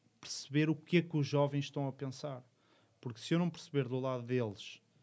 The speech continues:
o que é que, o que é que eles estão a pensar, o que é que eles avaliam daquilo que está feito, eu nem sei se estou a fazer um bom trabalho. Por isso eu preciso receber o feedback deles, preciso de que eles se envolvam, preciso que,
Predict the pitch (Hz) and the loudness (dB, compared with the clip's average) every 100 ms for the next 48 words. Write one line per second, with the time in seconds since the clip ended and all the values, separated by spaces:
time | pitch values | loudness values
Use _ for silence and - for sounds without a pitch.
0 | _ _ 127 - 147 135 - 135 127 120 | _ _ -12 -4 0 0 0 0 2 0
1 | 113 139 139 123 - 123 - 123 - 120 | -2 -4 -2 -4 -2 -4 -2 -6 -4 -2
2 | 123 120 - 135 139 117 135 127 131 131 | -2 -2 -2 0 2 2 2 2 0 2
3 | 135 123 123 131 113 - 131 123 135 139 | 2 2 0 -2 -4 -4 -4 -4 -6 -6
4 | 147 151 156 147 156 156 - - 151 147 | -4 -4 -4 -2 -4 -4 -8 -2 -2 0
5 | 143 147 151 143 143 156 156 139 127 117 | 0 2 2 0 -2 -4 -4 -6 -8 -14
6 | _ - _ - - 113 - 185 175 - | _ -20 _ -12 -10 -8 -6 -6 -6 -10
7 | - - 120 113 - 110 107 107 - 95 | -16 -8 -6 -4 -4 -6 -4 -6 -8 -6
8 | 117 143 - - - - - - 143 131 | -6 -6 -10 -16 -20 -20 -16 -2 0 2
9 | 120 123 127 123 120 120 113 - 139 123 | 0 0 2 4 2 0 -2 2 2 4
10 | - 123 107 123 127 143 143 - - _ | 2 2 2 0 0 -4 -6 -14 -20 _
11 | _ _ - 160 160 143 - - 147 139 | _ _ -8 0 0 -2 -10 0 2 4
12 | 139 135 131 127 | 2 0 -2 -2